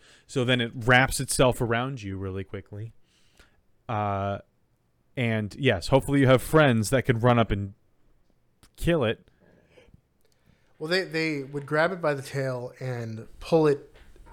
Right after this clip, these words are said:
Speaker 2: pull it out. You're taking away length of body for it to use to strangle. So, yeah, you definitely don't want it to get around your neck and stuff, but, uh,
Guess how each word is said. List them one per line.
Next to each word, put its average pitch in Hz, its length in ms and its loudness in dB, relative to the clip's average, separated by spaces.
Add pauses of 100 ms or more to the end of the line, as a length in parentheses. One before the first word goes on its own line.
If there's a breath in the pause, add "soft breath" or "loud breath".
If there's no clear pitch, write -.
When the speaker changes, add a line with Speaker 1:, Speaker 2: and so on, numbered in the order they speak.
(160)
Speaker 2:
pull 160 180 0
it 131 80 0
out. 127 320 -4 (1080 soft breath)
You're 139 200 0
taking 165 360 4
away 135 320 6
length 143 480 -2
of 127 160 -6
body 120 440 -2
for 127 260 -6
it 120 100 -14
to 123 300 -6
use 151 600 0
to 117 300 -10 (140)
strangle. 101 600 -10 (1040 soft breath)
So, - 140 0
yeah, 170 220 4
you 165 120 -4
definitely 214 360 2
don't 208 120 2
want 170 160 2
it 151 300 -6
to 139 80 -8
get 131 160 -2
around 117 320 -4
your 104 180 -8
neck 98 400 -12
and 104 100 -16
stuff, - 540 -12
but, 107 300 -12 (2000 soft breath)
uh, 147 480 4